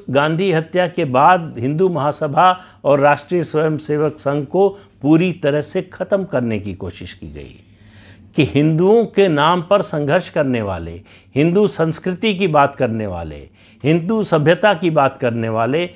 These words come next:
हिंदू संस्कृति की विरासत की बात करने वाले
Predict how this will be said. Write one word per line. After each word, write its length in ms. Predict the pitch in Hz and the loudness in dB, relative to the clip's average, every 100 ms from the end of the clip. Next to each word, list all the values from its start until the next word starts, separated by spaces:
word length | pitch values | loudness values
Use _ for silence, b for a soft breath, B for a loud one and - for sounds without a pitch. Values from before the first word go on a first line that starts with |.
| b b | b b
हिंदू 320 | 131 156 190 | -2 2 2
संस्कृति 640 | 185 160 156 - 165 185 175 | 2 0 -2 -4 -4 -2 -2
की 180 | 190 | -2
विरासत 520 | 180 143 156 160 208 - | 0 2 2 0 -4 -4
की 80 | 156 | 0
बात 260 | 131 131 | 2 2
करने 300 | - 123 123 | 0 -4 -2
वाले 380 | 120 123 156 208 | -2 -2 -2 -4